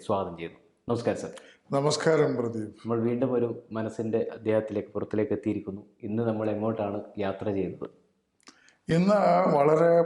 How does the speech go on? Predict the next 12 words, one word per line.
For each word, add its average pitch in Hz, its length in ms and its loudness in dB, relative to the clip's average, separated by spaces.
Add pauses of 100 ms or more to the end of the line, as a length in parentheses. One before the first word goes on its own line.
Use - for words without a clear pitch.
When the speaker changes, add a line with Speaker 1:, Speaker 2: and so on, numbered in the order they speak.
Speaker 2:
പ്രധാനപ്പെട്ട, 131 720 2 (2000)
എന്നും 127 240 0
നമ്മൾ 147 400 4
പറയുന്നത് 147 400 2
പ്രധാനപ്പെട്ടതൊന്നാണ്. 135 960 0
Speaker 1:
അതെ. 101 220 -4 (180)
Speaker 2:
പക്ഷേ 117 200 -4
ഇന്ന് 135 360 -2 (220)
Speaker 1:
ഉം. - 280 -16 (180)
Speaker 2:
അതിപ്രാധാന്യം 151 1080 0
അർഹിക്കുന്ന 117 600 -8 (200)
Speaker 1:
ഉം. 90 180 -12